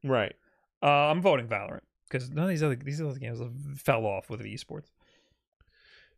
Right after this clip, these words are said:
Speaker 1: Best esports athlete.
Speaker 2: Uh, I don't know if I'm gonna know. We got
Speaker 1: I
Speaker 2: Faker.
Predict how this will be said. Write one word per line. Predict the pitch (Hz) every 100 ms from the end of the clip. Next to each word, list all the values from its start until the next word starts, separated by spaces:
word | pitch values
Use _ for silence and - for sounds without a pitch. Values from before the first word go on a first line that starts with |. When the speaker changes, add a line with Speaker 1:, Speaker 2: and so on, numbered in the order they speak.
| _
Speaker 1:
Best | 175 175 -
esports | 202 202 - 190 185 156 - -
athlete. | 165 175 - 147 113 - _ _ _ _ _ _ _ 160 _ -
Speaker 2:
Uh, | 156
I | 110 110 107
don't | 101
know | 101
if | 107
I'm | 123
gonna | 104 98
know. | 101 101 -
We | 131
got | 113
Speaker 1:
I | 120
Speaker 2:
Faker. | 139 151 160 190 240